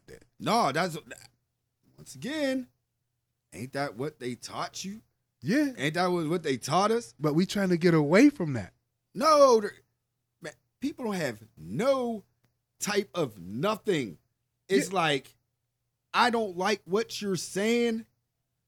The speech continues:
Speaker 2: Let me destroy you. People's skin is very, very, very thin.
Speaker 1: And guess whose skin is even thinner?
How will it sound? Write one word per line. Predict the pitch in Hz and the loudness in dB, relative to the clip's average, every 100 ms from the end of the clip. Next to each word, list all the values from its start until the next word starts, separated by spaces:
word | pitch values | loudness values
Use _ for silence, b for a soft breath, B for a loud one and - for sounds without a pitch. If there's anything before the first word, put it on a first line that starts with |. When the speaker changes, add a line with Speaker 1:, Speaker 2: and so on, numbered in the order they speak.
| _ | _
Speaker 2:
Let | - 110 226 - - | -14 -4 -4 -4 -6
me | 202 220 220 220 202 - _ - | -2 0 0 -2 -6 -14 _ -8
destroy | 135 - - - 160 208 220 220 | -6 -6 -10 -6 0 0 2 0
you. | 196 123 127 190 196 151 98 _ _ _ | 0 -6 -4 0 0 -2 -6 _ _ _
People's | - 226 220 196 156 | -6 -6 -4 -6 -6
skin | - - - 220 214 160 127 104 _ _ _ | -8 -14 -6 -2 0 0 -4 -8 _ _ _
is | 92 92 78 | -12 -12 -12
very, | 76 92 131 143 147 147 147 151 - _ _ | -14 -4 -2 0 0 0 -2 -6 -12 _ _
very, | 76 80 104 135 151 147 143 143 143 139 131 _ | -20 -10 -4 -2 -2 -2 -2 -2 -4 -8 -16 _
very | - 80 107 131 131 127 127 117 | -20 -12 -6 -4 -2 -2 -4 -6
thin. | 107 - 127 117 85 78 | -10 -6 -4 -4 -6 -6
Speaker 1:
And | 127 120 | -6 2
guess | 170 170 | 4 4
whose | 180 175 165 | 0 0 -4
skin | - 185 151 123 113 120 _ _ _ | -10 0 0 0 -4 -12 _ _ _
is | 135 120 131 | -6 -4 -2
even | 139 127 123 113 - | 0 -2 -4 -8 0
thinner? | 202 151 92 | 2 2 -2